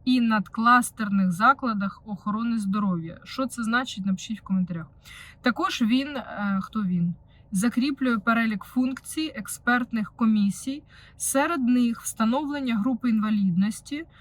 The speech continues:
м, направлення на додаткове обстеження, планування та проведення повторного обстеження.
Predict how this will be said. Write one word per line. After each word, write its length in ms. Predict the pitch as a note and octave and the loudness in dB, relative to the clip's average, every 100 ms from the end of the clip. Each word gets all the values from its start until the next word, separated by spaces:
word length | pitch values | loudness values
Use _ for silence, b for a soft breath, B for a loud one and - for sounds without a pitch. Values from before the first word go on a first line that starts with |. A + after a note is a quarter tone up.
| b - - | b -20 -12
м, 340 | A3 A3 A3 A3+ | -6 -2 0 2
направлення 760 | A#3 - C4 B3+ A3+ G#3+ G#3 | 2 6 8 8 6 0 0
на 180 | G3+ G#3+ | 2 2
додаткове 580 | G#3+ G3+ G#3 - A3+ G3 | 2 0 -2 -2 -2 0
обстеження, 880 | F#3+ - - G3+ F#3+ F3+ F#3 A#3+ C#4 | -2 -6 -6 -2 0 0 0 -2 -2
планування 560 | - G#3 G#3 A3+ B3+ | -2 0 2 2 0
та 100 | A3+ | -4
проведення 520 | G3+ G3+ G#3 G#3 A#3+ A3+ | -2 0 2 2 0 -2
повторного 960 | B3 - - C4+ B3 F#3+ F#3 E3+ F3+ | -4 -6 -4 0 2 4 4 2 -2
обстеження. 960 | F#3 - - F#3+ E3+ D#3+ E3 D#3 F#3+ | -8 -12 -4 -4 -2 -6 -8 -8 -10